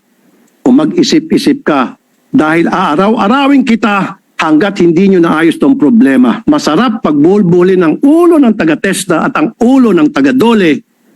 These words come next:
kung sino may mga namumuno dyan. Itong Secretary ng Labor ngayon at mga nakaraang Secretary ng Labor, natutulog sa pansitan, natutulog sa kangkungan, ika nga. Pero again,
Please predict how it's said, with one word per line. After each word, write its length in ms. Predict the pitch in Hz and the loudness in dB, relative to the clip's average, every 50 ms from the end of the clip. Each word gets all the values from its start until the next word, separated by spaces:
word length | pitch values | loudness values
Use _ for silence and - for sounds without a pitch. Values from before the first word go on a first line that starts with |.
| _ _ - 147 | _ _ -2 0
kung 80 | 139 | 0
sino 240 | - - 196 190 185 | 2 2 0 2 2
may 160 | 180 175 165 | 2 2 2
mga 160 | 170 156 156 | 2 2 2
namumuno 400 | 151 147 151 147 156 160 156 151 | 2 2 2 4 4 4 4 2
dyan. 320 | 143 123 120 151 131 120 110 104 - _ _ - | 2 2 0 0 0 0 -2 -2 -6 _ _ -6
Itong 320 | 123 - - 139 139 - | -4 -2 0 0 0 0
Secretary 560 | - 208 240 220 247 226 - 214 214 208 208 | 0 -2 -2 -2 -2 -2 -2 -2 0 0 0
ng 160 | 196 202 190 | 0 0 0
Labor 240 | 196 196 185 185 190 | 0 0 0 0 0
ngayon 320 | 185 185 185 185 180 190 196 | 0 0 0 0 0 0 -2
at 160 | - - 180 | -2 -2 0
mga 240 | 170 175 175 180 - | 0 0 0 0 0
nakaraang 240 | 185 175 196 214 | -2 -2 0 0
Secretary 480 | 214 208 220 202 196 214 185 220 202 202 196 175 | 0 0 -2 -2 0 0 0 0 0 2 2 2
ng 80 | 175 | 2
Labor, 560 | 180 190 190 196 165 170 165 170 165 160 - - _ _ _ _ _ _ _ _ _ _ _ _ _ _ _ | 2 2 0 0 0 0 0 0 -2 -4 -6 -14 _ _ _ _ _ _ _ _ _ _ _ _ _ _ _
natutulog 880 | - - - 175 180 175 180 175 - - 196 214 220 226 226 220 214 214 | -4 -2 -2 -2 -2 0 0 0 0 0 0 0 2 2 2 2 0 0
sa 80 | 214 190 | -2 -2
pansitan, 800 | 202 196 190 175 - 247 269 226 247 262 277 294 311 311 269 226 - - _ _ _ _ _ _ _ | -2 -2 -2 0 0 0 0 0 0 0 2 2 2 2 2 0 -2 -8 _ _ _ _ _ _ _
natutulog 560 | - 143 - - 143 139 135 185 190 196 170 | -4 -2 0 0 -2 0 0 0 0 0 0
sa 80 | - - | -2 -4
kangkungan, 640 | - 160 170 180 185 - 233 262 247 247 247 240 254 | -2 -2 -2 0 0 0 0 2 2 2 2 2 2
ika 320 | 226 220 220 - 220 196 196 202 | 2 0 0 0 -2 -2 0 0
nga. 240 | 208 180 - - - _ _ _ _ _ _ _ _ _ _ _ _ _ _ _ _ _ | -2 -2 -4 -6 -10 _ _ _ _ _ _ _ _ _ _ _ _ _ _ _ _ _
Pero 240 | _ 170 160 165 170 | _ -2 0 0 0
again, 560 | 165 165 165 220 226 220 202 202 190 - - | 0 0 0 2 2 2 2 2 0 0 -2